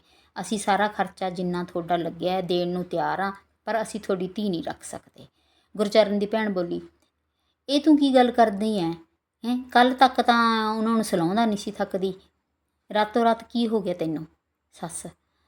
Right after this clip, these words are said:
"ਬਸ ਭੈਣੇ, ਮੈਂ ਤਾਂ ਆਪਦਾ ਫੈਸਲਾ ਤੁਹਾਨੂੰ ਸੁਣਾ ਦਿੱਤਾ, ਬਾਕੀ ਜਗਜੀਤ ਆਊ, ਆਪੇ ਕਰ ਲੂ ਗੱਲ।"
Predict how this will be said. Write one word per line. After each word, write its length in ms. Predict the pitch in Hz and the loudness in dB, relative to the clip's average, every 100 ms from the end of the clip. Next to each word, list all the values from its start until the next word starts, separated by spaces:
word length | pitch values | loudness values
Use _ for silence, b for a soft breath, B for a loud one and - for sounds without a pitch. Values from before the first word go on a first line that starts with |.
| _ _ _ | _ _ _
"ਬਸ 180 | 226 220 - | -8 -2 4
ਭੈਣੇ, 280 | 247 190 180 - _ _ - | 4 2 -6 -16 _ _ -4
ਮੈਂ 180 | 214 208 | -2 0
ਤਾਂ 180 | 214 - | -2 -2
ਆਪਦਾ 340 | 196 190 202 | -2 -2 -2
ਫੈਸਲਾ 520 | 202 185 - 190 185 - _ - | -2 -4 -2 0 0 -2 _ -8
ਤੁਹਾਨੂੰ 280 | 214 202 185 | -4 -4 -4
ਸੁਣਾ 280 | 185 170 170 | -2 -2 -2
ਦਿੱਤਾ, 320 | 170 202 190 | -2 -2 0
ਬਾਕੀ 300 | 185 180 202 | 0 0 0
ਜਗਜੀਤ 500 | 190 170 196 190 - | 0 -2 -4 -6 -2
ਆਊ, 260 | - 175 - | 0 0 -2
ਆਪੇ 220 | - - 226 | -8 -8 -6
ਕਰ 180 | 170 | -6
ਲੂ 160 | 160 - | -8 -12
ਗੱਲ।" 160 | - 196 | -14 -14